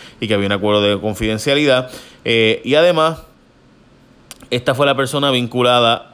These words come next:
eh, co-, eh, junto, por si acaso, porque no fue solo, a Raymond Cruz, eh, al tema este de la famosa guagua blindada y demás. Esta era la persona que dirigía la Fortaleza y también era sumamente cercano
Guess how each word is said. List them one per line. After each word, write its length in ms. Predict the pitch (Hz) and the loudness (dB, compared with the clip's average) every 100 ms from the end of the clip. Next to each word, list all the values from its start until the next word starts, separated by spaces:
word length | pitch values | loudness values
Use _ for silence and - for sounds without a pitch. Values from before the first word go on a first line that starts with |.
| - | -8
eh, 240 | 107 101 | -6 -8
co-, 140 | - - | -10 -6
eh, 140 | 104 | -4
junto, 520 | 95 110 95 113 107 | -4 -4 -2 -2 -2
por 160 | - 104 | -2 -4
si 80 | 104 | -2
acaso, 240 | 120 123 | -2 -2
porque 200 | 95 95 | -6 -6
no 100 | 98 | -6
fue 160 | 95 110 | -4 -2
solo, 360 | 131 113 104 - - - | 0 0 0 -6 -20 -10
a 140 | - 107 | -4 0
Raymond 340 | 110 120 135 | 0 0 -2
Cruz, 360 | 135 135 135 - - - - | -2 -2 -4 -14 -20 -14 -2
eh, 300 | 117 127 - | 0 0 0
al 180 | 113 95 | -2 -2
tema 260 | 113 117 | -2 0
este 180 | 120 123 | -2 0
de 80 | 117 | 0
la 80 | 107 | -2
famosa 340 | 104 101 117 | -4 -8 -4
guagua 240 | 110 107 107 | 0 0 0
blindada 560 | 110 110 120 127 120 | 0 0 2 2 2
y 40 | 117 | 0
demás. 300 | 131 170 175 | -2 -4 -4
Esta 160 | 127 | -4
era 80 | 123 | -2
la 80 | 127 | -2
persona 320 | 127 131 135 | -4 -4 -4
que 80 | 127 | -4
dirigía 420 | 110 104 117 131 | -6 -6 -4 -2
la 100 | 117 | -2
Fortaleza 580 | - 120 143 123 113 123 | -2 -6 -2 -2 -2 -4
y 60 | 107 | -4
también 360 | 101 98 107 | -4 -2 -2
era 180 | 113 107 | -2 -4
sumamente 500 | - 160 143 123 120 | -6 -4 -2 -4 -6
cercano 520 | 113 98 117 110 104 | -8 -6 -2 0 -2